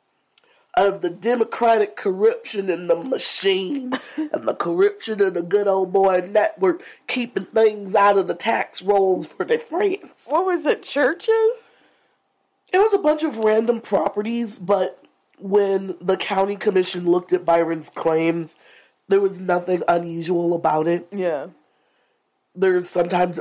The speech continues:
Speaker 1: is a backlog, as Putnam County was mostly rural, but at this time in the nineties, it's going through some growth.
Speaker 2: Mm-hmm.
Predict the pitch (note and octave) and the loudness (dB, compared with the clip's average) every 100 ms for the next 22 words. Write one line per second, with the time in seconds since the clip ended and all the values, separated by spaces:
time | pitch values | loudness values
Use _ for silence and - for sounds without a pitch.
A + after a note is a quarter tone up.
0 | - E3 D#3+ E3 E3 E3+ F3+ F3+ F#3 F#3+ | -4 -2 -2 -2 -2 0 2 4 2 -2
1 | - F3 E3 _ _ _ _ A#2 F3+ F#3 | 0 -2 -2 _ _ _ _ -8 -4 -2
2 | F3+ F3 E3 E3+ F3 E3 E3 - - _ | -4 0 0 2 0 0 -2 -2 -18 _
3 | _ _ _ _ _ - A#3+ A#3 - G#3+ | _ _ _ _ _ -2 0 0 -4 -10
4 | F#3 E3+ F3+ G3 G#3+ F3 F3+ F#3 F3+ F3 | -6 -2 2 2 2 0 0 -2 -4 -10
5 | - F#3 F3+ F3+ F3 F3+ F#3+ E3+ E3+ - | -10 -8 -6 0 0 0 -4 -6 -6 -2
6 | E3 E3+ E3+ E3 D#3 D#3+ D3+ E3+ F3 B3 | 0 0 -2 -8 -8 -12 -4 0 0 -2
7 | _ A#3+ B3 C#4 | _ -8 -6 -6